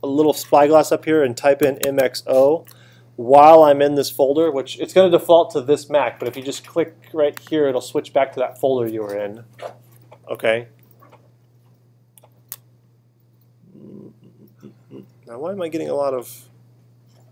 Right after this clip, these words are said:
Oh, 'cause it's not, hmm.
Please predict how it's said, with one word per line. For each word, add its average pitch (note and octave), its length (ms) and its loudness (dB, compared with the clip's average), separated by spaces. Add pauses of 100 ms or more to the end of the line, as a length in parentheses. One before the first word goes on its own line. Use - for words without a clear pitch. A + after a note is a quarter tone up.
(260)
Oh, C3 340 0
'cause A2+ 180 -16
it's - 160 -14
not, B2+ 680 -4 (4000)
hmm. A2+ 340 -10